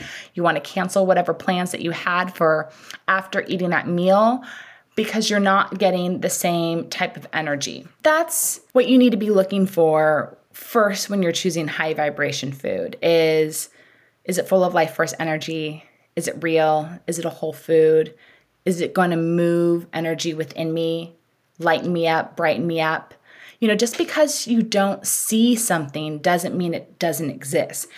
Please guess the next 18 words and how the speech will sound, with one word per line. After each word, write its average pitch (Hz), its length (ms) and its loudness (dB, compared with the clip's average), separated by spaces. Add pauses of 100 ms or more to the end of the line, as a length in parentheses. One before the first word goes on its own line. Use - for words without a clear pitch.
(260)
Just 233 220 0
because 226 720 2
you 185 140 0
can't - 340 -4
necessarily 170 640 0
see 165 640 -4 (680)
a, 170 600 4 (160)
an 185 80 2
aurora 170 720 0 (320)
around 165 640 4
a 156 80 -2
food, 165 720 2 (240)
you 185 80 -10
can't - 320 -4
see 196 680 -2 (480)
the 165 600 0 (500)
life 170 360 2
force 170 260 0